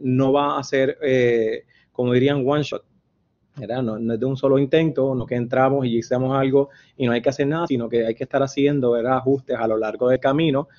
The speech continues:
Es transdisciplinario, eh, y es porque, y colaborativo porque requiere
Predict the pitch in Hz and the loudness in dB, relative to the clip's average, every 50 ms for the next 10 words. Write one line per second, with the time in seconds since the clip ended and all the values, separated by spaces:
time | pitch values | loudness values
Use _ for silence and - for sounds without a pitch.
0 | _ _ _ _ _ - 151 143 - 180 180 180 180 180 180 175 160 165 165 156 | _ _ _ _ _ -2 0 0 2 2 2 2 2 2 2 2 2 2 2 2
1 | 160 165 165 151 139 131 139 139 139 - - 147 123 117 117 120 131 127 123 127 | 2 0 2 2 4 4 4 4 2 0 -2 0 0 2 2 2 0 0 0 0
2 | 151 147 139 - 139 127 127 123 127 127 - - 143 120 - 139 135 131 131 139 | -2 -2 0 0 0 2 2 2 0 -2 -4 -6 -6 -2 0 2 2 2 2 2
3 | 139 139 139 165 175 170 - 139 123 123 127 - 123 120 120 117 - - 135 135 | 0 0 0 0 0 0 0 0 -2 -2 -2 -4 -4 -2 -2 -4 -4 -2 -2 0
4 | 147 156 151 131 123 123 127 | 2 2 4 2 2 0 -2